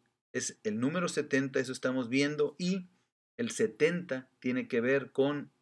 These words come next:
eh, entender los propósitos y con observar también, porque es ojos.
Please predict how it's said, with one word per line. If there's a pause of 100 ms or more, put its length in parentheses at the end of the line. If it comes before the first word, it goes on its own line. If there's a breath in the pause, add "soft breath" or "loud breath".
(180)
eh,
entender
los
propósitos
y (320 loud breath)
con
observar
también,
porque
es
ojos.